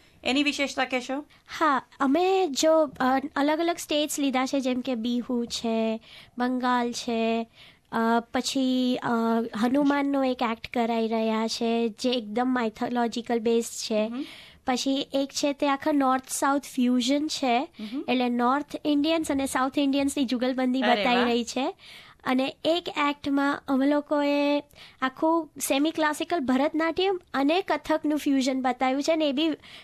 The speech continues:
Speaker 2: વેસ્ટર્ન મ્યુઝિક પર બી એ ડાન્સ થઈ શકે એ વસ્તુ પણ અમે બતાવી રહ્યા છે. એવા ઘણા બધા વેરાયટીના, અમે બધી અલગ અલગ વેરાયટીના શોઝ પ્રેઝન્ટ કરી રહ્યા છે આ વખતે.
Speaker 1: અ, શ્રદ્ધા, તમે ગયા વર્ષે પણ કલ્લોલ સાથે સંકળાયેલા હતા, આ વર્ષે ફરી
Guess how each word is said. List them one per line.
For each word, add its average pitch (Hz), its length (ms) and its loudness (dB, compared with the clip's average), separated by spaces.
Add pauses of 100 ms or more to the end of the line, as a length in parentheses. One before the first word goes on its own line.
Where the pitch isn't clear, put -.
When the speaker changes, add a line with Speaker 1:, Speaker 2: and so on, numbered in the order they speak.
(120)
Speaker 2:
વેસ્ટર્ન 277 500 0
મ્યુઝિક 339 500 0
પર 349 160 2
બી 349 120 2
એ 349 240 2
ડાન્સ 302 300 0
થઈ 294 300 -2
શકે 294 440 -4
એ 285 140 2
વસ્તુ 285 320 -2
પણ 262 180 0
અમે 254 180 0
બતાવી 226 380 -2
રહ્યા 226 320 0
છે. 277 200 -6 (380)
એવા 285 200 0
ઘણા 285 360 2
બધા 330 280 2
વેરાયટીના, 277 600 0
અમે 269 160 0
બધી 247 380 0
અલગ 285 220 0
અલગ 277 220 -2
વેરાયટીના 247 560 -2
શોઝ 233 420 -4
પ્રેઝન્ટ 226 380 -2
કરી 202 260 -4
રહ્યા 190 260 -6
છે 214 120 -10
આ 202 60 -4
વખતે. 202 420 -10 (360)
Speaker 1:
અ, 214 180 0
શ્રદ્ધા, 302 360 -2
તમે 320 280 0
ગયા 269 280 0
વર્ષે 285 320 -2
પણ 285 160 -2
કલ્લોલ 240 340 -2
સાથે 247 280 -4
સંકળાયેલા 220 560 -2
હતા, 220 240 -2
આ 202 160 0
વર્ષે 196 320 -2
ફરી 208 520 -4